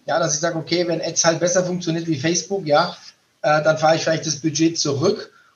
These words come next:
Und das dritte ist dann natürlich auch nochmal die, die Visualisierung von dem Ganzen. Also das finde ich schon, finde ich schon sehr, sehr spannend und, und das alleine wäre ja schon,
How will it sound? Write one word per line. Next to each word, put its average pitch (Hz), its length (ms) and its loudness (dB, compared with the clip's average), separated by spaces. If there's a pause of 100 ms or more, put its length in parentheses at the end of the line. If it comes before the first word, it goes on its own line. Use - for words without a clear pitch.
(120)
Und 165 120 -2
das 170 120 -2
dritte 180 200 2
ist 190 120 2
dann 180 80 6
natürlich 175 400 0
auch 170 80 -6
nochmal 165 380 4
die, 165 300 -4
die 156 160 -4
Visualisierung 165 880 2
von 143 220 0
dem 139 180 -2
Ganzen. 131 460 -2
Also 139 240 -6
das 156 180 -6
finde 180 260 -6
ich - 100 -4
schon, 170 500 -8
finde 165 200 -8
ich 156 100 -8
schon 160 160 -4
sehr, 160 160 -2
sehr 147 120 0
spannend 190 440 2
und, 151 260 -2 (540)
und 151 140 -10
das 196 160 6
alleine 202 480 4
wäre 185 180 8
ja 175 120 6
schon, 175 560 0